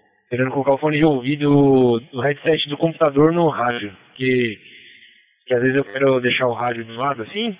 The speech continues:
e escutar com fone, né? Que o pessoal vai, às vezes tá assistindo um filme, e vai dormir, sei lá, qualquer coisa, e eu quero escu-, continuar escutando o pessoal, né? Aí eu falo, vou pôr um fone de ouvido, aí eu consigo continuar falando. E aí, ferro de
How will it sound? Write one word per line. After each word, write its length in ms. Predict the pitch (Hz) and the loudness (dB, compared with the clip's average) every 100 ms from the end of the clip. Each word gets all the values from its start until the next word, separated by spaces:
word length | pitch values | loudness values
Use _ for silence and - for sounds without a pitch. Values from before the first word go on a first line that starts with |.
| - | -12
e 120 | 117 | -10
escutar 320 | 120 143 139 135 | -10 -6 -6 -6
com 180 | 165 160 | -10 -10
fone, 320 | - 123 113 | -4 -4 -4
né? 260 | 110 123 - - - - _ _ | -6 -8 -10 -20 -20 -20 _ _
Que 440 | 107 110 110 107 101 | -10 -6 -4 -4 -2
o 20 | |
pessoal 300 | 110 - 120 | -2 -2 -2
vai, 500 | 117 113 107 101 95 - _ _ _ _ _ _ - | 0 -2 -4 -6 -14 -20 _ _ _ _ _ _ -14
às 100 | 110 | -10
vezes 200 | 113 123 | -10 -8
tá 100 | 117 | -8
assistindo 440 | 117 - - 127 | -8 -12 -10 -10
um 80 | 107 - | -12 -12
filme, 540 | 110 151 135 110 104 | -6 -4 -4 -8 -10
e 280 | 101 117 120 | -12 -8 -8
vai 180 | 107 123 | -8 -6
dormir, 600 | 131 113 98 110 151 127 - | -2 -4 -6 -6 -4 -6 -6
sei 100 | 123 | -6
lá, 80 | |
qualquer 240 | 120 123 113 | -4 -6 -8
coisa, 280 | - 123 139 | -4 -4 0
e 200 | 147 143 | 0 2
eu 260 | 147 151 143 135 _ _ _ _ | 2 0 -2 -12 _ _ _ _
quero 180 | 131 139 | -4 -2
escu-, 300 | 139 - 151 | -4 -10 -12
continuar 340 | 147 139 147 | -8 -4 -2
escutando 440 | 143 - 156 156 147 | -2 -4 -8 -6 -6
o 40 | |
pessoal, 480 | 147 147 156 107 101 | -6 -6 -4 -4 -6
né? 180 | 107 120 - _ - | -10 -14 -18 _ -16
Aí 140 | 98 | -12
eu 40 | |
falo, 140 | 107 98 | -10 -8
vou 120 | 110 | -6
pôr 140 | 156 | -4
um 80 | 151 | -6
fone 220 | - 127 | -6 -8
de 80 | 107 | -6
ouvido, 420 | 101 117 147 101 - | -6 -4 -6 -8 -12
aí 140 | 104 101 | -10 -10
eu 60 | |
consigo 280 | 117 107 117 | -10 -12 -12
continuar 360 | 135 123 127 120 | -12 -10 -10 -6
falando. 540 | 147 117 98 92 117 | -6 -6 -10 -16 -12
E 80 | 101 | -6
aí, 400 | 107 123 135 135 _ _ | -4 -2 -4 -8 _ _
ferro 220 | 101 113 | -4 -4
de 100 | 143 | -6